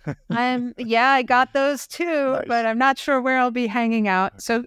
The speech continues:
Speaker 2: LinkedIn is probably the safest bet for now. I think Microsoft is in it for the long haul.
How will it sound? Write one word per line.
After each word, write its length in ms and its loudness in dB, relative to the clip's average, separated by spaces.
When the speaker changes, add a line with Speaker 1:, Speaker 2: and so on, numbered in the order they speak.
Speaker 2:
LinkedIn 480 2
is 120 -4
probably 260 2
the 100 -4
safest 440 0
bet 220 2
for 160 -4
now. 320 0
I 80 -6
think 200 -2
Microsoft 600 -2
is 120 -4
in 120 -2
it 100 -8
for 140 -2
the 100 -4
long 240 -2
haul. 240 -2